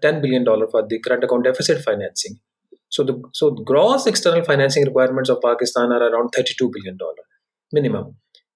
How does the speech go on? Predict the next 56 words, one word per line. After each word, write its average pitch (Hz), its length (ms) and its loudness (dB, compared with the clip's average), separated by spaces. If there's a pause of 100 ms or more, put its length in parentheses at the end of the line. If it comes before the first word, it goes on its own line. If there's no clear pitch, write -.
And 147 260 2
then, 156 380 2
uh, - 580 -2
my, 131 340 2
my 143 220 2
fear 180 340 2
is, 175 300 2
and 127 340 0
according 131 260 0
to 135 60 0
my 131 120 2
some 156 240 0
calculations, 139 680 0 (580)
uh, 110 300 2
same 156 320 4
will 151 160 0
be 135 80 0
the 127 100 -2
situation 123 440 -2
in - 20 0
the 120 80 0
next 127 180 0
financial 139 440 0
year, 135 200 0
which 123 160 -6
is 110 80 -4
starting 120 380 0
from 107 180 0
July. 117 420 2 (540)
But - 260 -8
that, - 240 -2 (100)
that 139 160 2
is 175 80 -2
a 170 80 2
serious 139 340 0
problem. 110 360 0
Because 123 300 0
of 123 180 0 (180)
this, 202 340 2 (640)
uh, 110 280 0
we 147 120 2
do 170 100 0
not 156 200 2
have 107 140 -2
a 101 100 -2
choice 160 540 2
but 110 180 0
to 120 80 0
go 123 160 2
back 110 220 -2
to 104 120 -8
the 104 100 -2
I 131 180 4
M 151 120 2
F, 143 140 2
because 117 280 0